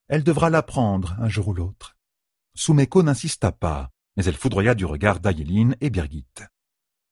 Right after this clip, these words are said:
Dame Dayeline et moi », dit la championne, « nous avons à parler. »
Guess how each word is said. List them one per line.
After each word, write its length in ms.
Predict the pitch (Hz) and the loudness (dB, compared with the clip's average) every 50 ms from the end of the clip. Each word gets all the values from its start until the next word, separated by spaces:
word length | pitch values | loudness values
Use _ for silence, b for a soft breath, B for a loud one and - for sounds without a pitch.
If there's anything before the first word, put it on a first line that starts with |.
| - | -4
Dame 300 | - 127 151 156 156 156 | 2 4 4 6 6 4
Dayeline 360 | 151 151 139 139 139 143 143 135 | 4 2 4 4 2 2 4 4
et 60 | 127 | 4
moi », 340 | 131 131 127 120 113 - _ _ _ _ _ _ _ _ - | 6 6 4 4 4 0 _ _ _ _ _ _ _ _ -4
dit 100 | 98 95 | -2 0
la 100 | 90 87 | 0 0
championne, « 600 | - - 92 76 - 92 78 73 65 - - - _ _ _ _ _ _ - | 0 -2 -4 -4 -2 -4 -4 -4 -6 -12 -16 -20 _ _ _ _ _ _ -4
nous 120 | 131 127 135 | 0 4 4
avons 280 | 139 123 131 135 131 | 4 4 4 4 4
à 80 | 113 - | 4 4
parler. » 380 | - 117 107 101 98 90 - | 4 2 2 2 -2 -4 -4